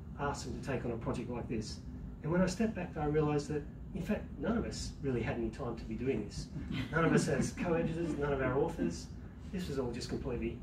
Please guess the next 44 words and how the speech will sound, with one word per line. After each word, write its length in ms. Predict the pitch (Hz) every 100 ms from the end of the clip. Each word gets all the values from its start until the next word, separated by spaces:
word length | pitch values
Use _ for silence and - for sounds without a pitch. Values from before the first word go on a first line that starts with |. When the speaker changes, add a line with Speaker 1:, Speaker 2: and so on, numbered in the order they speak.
| -
Speaker 1:
mad, 320 | 160 180 113
frankly. 460 | - 131 - 113 107 - - - - - - - - -
Now, 240 | 175 180 - - - - -
Routledge 380 | 214 151 143 -
had 120 | 143
given 180 | - 131
us 80 | -
two 140 | -
years 240 | 147 120 -
to 60 |
do 140 | 120 113
this. 320 | 107 - - -
So 240 | - 151 143
I 40 |
thought, 240 | - 151 - 240
okay, 240 | - 110
the 80 | -
solution, 580 | - 165 208 - 110 - -
obviously, 560 | 185 - - 113 110 - - - - - - 151
is 240 | 156 -
that 200 | 160 151 - - 170
we're 100 | 175
not 120 | -
gonna 100 | 117
take 240 | - 123 -
two 160 | 127
years. 380 | 110 123 147 -
None 120 | 143
of 80 | 143
us 100 | -
can 140 | - -
afford 240 | - -
to 60 | -
be 60 |
doing 160 | 135 143
this. 180 | 143 190
We're 80 |
gonna 160 | 185 208
knock 200 | 190 -
it 60 | 151
off 180 | 143
in 160 | 143 131
one 240 | 143 151
year. 180 | 113 101